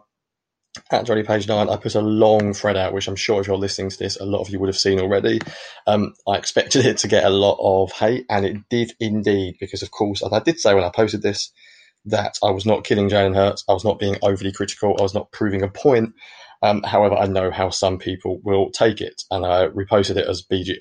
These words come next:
to B G N as well, Bleeding Green Nation, as an article. And there's a lot of comments about how, uh, "Why are you doing this to a rookie quarterback?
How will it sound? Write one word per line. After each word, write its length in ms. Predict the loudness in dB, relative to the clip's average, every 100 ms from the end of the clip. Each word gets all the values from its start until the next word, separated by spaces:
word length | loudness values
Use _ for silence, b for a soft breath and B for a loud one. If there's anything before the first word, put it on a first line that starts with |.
| -8 -2
to 160 | -2 0
B 140 | -4
G 100 | -2
N 80 | -2
as 100 | 0
well, 100 | 0
Bleeding 220 | 0 -2
Green 120 | -2
Nation, 300 | -2 -2 -4
as 80 | -2
an 60 | 0
article. 480 | 0 0 -2 -2 -6 B B B B
And 100 | 2
there's 140 | 4
a 40 | 6
lot 100 | 4
of 100 | 4
comments 580 | 0 2 0 -6 -10 _ b b
about 260 | -2 0 0
how, 500 | -2 -2 0 0 -4 _ _ _
uh, 140 | -2 -2
"Why 280 | 0 0 0
are 40 |
you 120 | -2
doing 220 | -2 -2
this 160 | -2 -6
to 60 | -6
a 40 |
rookie 160 | -6 0
quarterback? 500 | 2 4 4 0